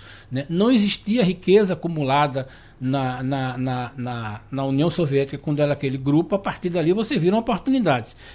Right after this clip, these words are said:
E oportunidades foram dadas pelos dirigentes russos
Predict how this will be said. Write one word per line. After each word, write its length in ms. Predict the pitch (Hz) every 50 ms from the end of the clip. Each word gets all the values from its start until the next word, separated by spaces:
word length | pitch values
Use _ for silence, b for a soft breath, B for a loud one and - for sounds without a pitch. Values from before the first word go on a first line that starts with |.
| B B -
E 100 | 233 269
oportunidades 720 | 320 370 370 277 202 302 269 214 160 165 175 202 202 -
foram 260 | 254 254 262 254 233
dadas 460 | 151 160 160 175 208 220 285 285 -
pelos 420 | - - - 214 226 269 339 254
dirigentes 540 | 330 330 311 269 185 156 208 277 330 - 285
russos 480 | 151 180 202 220 262 - - 349 -